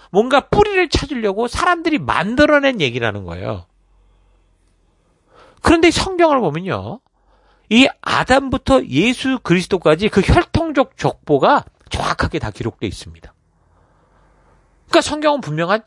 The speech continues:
역사적 사실에 기초한다는 거죠. 성경은 종교 경전이나 교훈집,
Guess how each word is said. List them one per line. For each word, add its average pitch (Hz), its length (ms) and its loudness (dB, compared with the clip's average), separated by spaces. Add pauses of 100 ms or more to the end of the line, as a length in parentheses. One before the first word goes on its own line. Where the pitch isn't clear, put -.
(280)
역사적 180 480 -2
사실에 170 300 -2
기초한다는 104 580 -4
거죠. - 240 -18 (640)
성경은 214 460 2
종교 151 300 0
경전이나 120 680 -4
교훈집, 127 520 0